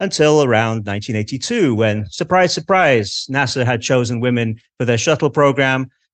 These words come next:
Sally Ride was about to fly, or certainly a woman was going to fly. It looked like it was gonna be Sally. Things were beginning to get announced, and the Russians didn't want to, uh,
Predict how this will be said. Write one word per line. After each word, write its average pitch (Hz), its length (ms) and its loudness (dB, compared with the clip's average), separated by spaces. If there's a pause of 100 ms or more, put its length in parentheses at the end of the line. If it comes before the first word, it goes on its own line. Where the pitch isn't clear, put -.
(280)
Sally 127 320 2
Ride 120 240 2
was 110 120 -4
about 110 280 -2
to 107 100 -14
fly, 127 580 2
or 104 240 -4
certainly 113 360 -4
a 143 160 4
woman 143 300 2
was 131 120 -2
going 127 200 -4
to 117 100 -8
fly. 127 300 0
It 117 80 -2
looked 104 120 -8
like 107 160 -4
it 127 40 -10
was 107 100 -12
gonna 110 180 -6
be 107 80 -6
Sally. 120 380 -2
Things 117 260 -6
were 104 60 -4
beginning 117 360 -4
to 113 60 -10
get 113 160 -4
announced, 110 560 -6
and 110 160 -4
the 110 60 -2
Russians 113 460 -4
didn't 117 260 -4
want 107 280 -4
to, 110 280 -4
uh, 104 380 -6